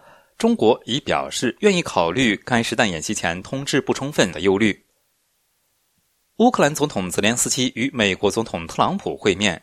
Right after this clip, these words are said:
商讨一项矿产协议。该协议将使乌克兰与美国分享数以十亿计美元的矿产资源。拟议的联合投资基金可能用于资助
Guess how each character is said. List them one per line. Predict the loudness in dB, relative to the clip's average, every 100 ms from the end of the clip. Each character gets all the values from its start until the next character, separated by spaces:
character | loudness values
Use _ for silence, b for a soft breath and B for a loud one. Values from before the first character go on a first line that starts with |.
| _
商 | -4 -4
讨 | -2 -2
一 |
项 | 0 -2 -4
矿 | -2 -2 -2
产 | -6 -10
协 | -8 -8
议。 | -6 -6 -10 _ 0
该 | 2
协 | 4 4
议 | 4
将 | 2 0
使 | 0 2
乌 | 0
克 | 2
兰 | 0 0
与 | -2
美 | -2 -4
国 | -2 2 4
分 | 4 -2
享 | 0 -2 -4 -8
数 | -2 0
以 | 0
十 | -2 -2 0
亿 | 0 -2
计 | -2
美 | -2 -4
元 | -6 -4
的 | -4
矿 | -2 -6
产 | -4 -8
资 | -4 -4
源。 | -6 -8 -16 _ _ _ _
拟 | 0
议 | 2
的 | 2 2
联 | 0 -2
合 | 2 0
投 | 2
资 | -4 -4
基 | -6
金 | 0 -2 -2
可 | -4
能 | -4 -2
用 | -4 -4
于 | -6
资 | 2 2
助 | 2